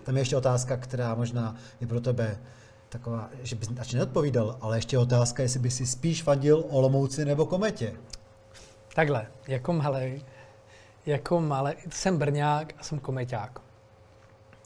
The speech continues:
Speaker 2: A jako malej mě táta vždycky brával prostě jako na, na Kometu, na hokej. A,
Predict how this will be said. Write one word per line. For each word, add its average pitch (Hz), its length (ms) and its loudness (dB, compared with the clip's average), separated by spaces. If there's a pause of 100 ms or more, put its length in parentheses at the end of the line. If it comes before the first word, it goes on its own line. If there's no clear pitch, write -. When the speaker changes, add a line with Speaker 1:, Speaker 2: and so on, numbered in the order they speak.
(140)
Speaker 2:
A 120 380 -2
jako 139 260 -4
malej 143 300 0
mě 143 120 -4
táta 127 340 -2
vždycky 131 320 -6
brával 135 680 -4
prostě 131 300 -8
jako 123 200 -6
na, 117 540 -6
na 120 100 -6
Kometu, 143 460 -6
na 139 120 -6
hokej. 151 400 -6 (720)
A, 143 440 8